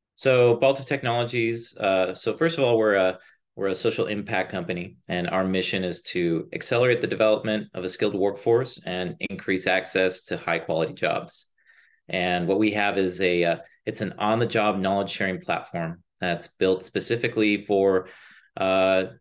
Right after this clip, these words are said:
industries that, like, advanced manufacturing, um, really anywhere that they use hands-on, more your mechanical workforce. So think of that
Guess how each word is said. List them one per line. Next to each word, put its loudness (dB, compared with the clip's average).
industries -2
that, 2
like, -4
advanced -4
manufacturing, -2
um, -2
really 4
anywhere 2
that 0
they 0
use -6
hands-on, -2
more -2
your -2
mechanical -4
workforce. -4
So 2
think -2
of 0
that 0